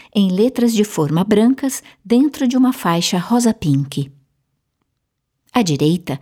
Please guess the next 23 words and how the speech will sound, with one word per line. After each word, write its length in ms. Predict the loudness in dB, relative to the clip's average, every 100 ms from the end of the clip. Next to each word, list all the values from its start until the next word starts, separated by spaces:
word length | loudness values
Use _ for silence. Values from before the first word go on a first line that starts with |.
| -12 -12
a 120 | -12
fotografia 800 | -8 -6 -2 0 0 0 0 2
de 100 | 2
Garcia 500 | 0 -2 -2 0 2
Marques 560 | 2 0 -2 -4 -6 -8 -16 -2
dentro 400 | 2 2 2 0
de 80 |
uma 140 | 2 4
moldura 420 | 2 2 2 0
redonda. 640 | 0 0 2 0 0 -4 -8 _ _ _ _ -6
Abaixo, 600 | -6 -4 -8 -8 -6 -8 -8 -2
o 100 | 2
nome 260 | 4 2 2
dele 400 | 2 2 2 2
numa 200 | 2 0
faixa 340 | -2 -2 0
branca. 520 | 0 0 -2 -4 -8 _ _ _ _ _ _ _ _ _ -2
Ele 180 | 0 0
é 40 |
branco, 520 | -2 0 0 0 -4 -4 _ -2
tem 160 | 0
olhos 300 | 2 -2 -4
pretos, 600 | -2 0 0 0 -6 -6